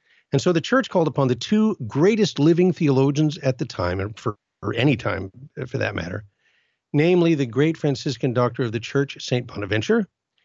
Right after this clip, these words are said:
and the universal doctor, Saint Thomas Aquinas. And d-, did you know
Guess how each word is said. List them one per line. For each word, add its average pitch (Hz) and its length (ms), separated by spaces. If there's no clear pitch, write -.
and 127 120
the 117 60
universal 143 500
doctor, 120 320
Saint 127 260
Thomas 107 360
Aquinas. 107 840
And 147 300
d-, 113 80
did 185 160
you 262 160
know 113 340